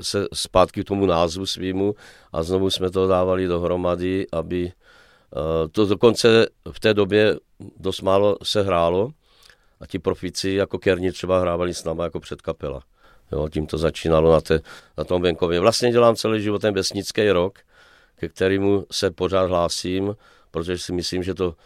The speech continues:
vydělávání sportu a hasičům je důležitý, ty finance, a že tím podporujeme vlastně chod tady téhle společnosti mladých.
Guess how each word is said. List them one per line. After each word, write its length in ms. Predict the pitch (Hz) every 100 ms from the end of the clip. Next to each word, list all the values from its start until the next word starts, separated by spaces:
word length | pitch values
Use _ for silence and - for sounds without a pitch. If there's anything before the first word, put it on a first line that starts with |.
| _ _
vydělávání 880 | 76 85 90 87 90 90 92 90 87
sportu 640 | - - 87 90 - 92
a 80 | 92
hasičům 600 | 82 82 85 - 85 90 - - -
je 120 | 85
důležitý, 520 | 90 82 80 80 82 80
ty 120 | 80
finance, 600 | - 82 85 78 90 87
a 60 |
že 140 | 82 80
tím 160 | 90
podporujeme 640 | 85 78 - 82 85 85 85 - - - -
vlastně 320 | 80 - 90
chod 360 | - 87 - -
tady 260 | 80 78
téhle 400 | 73 73 76 73 - _ _ - - _ _
společnosti 760 | - - 80 80 - 73 -
mladých. 600 | 78 73 73 65 - -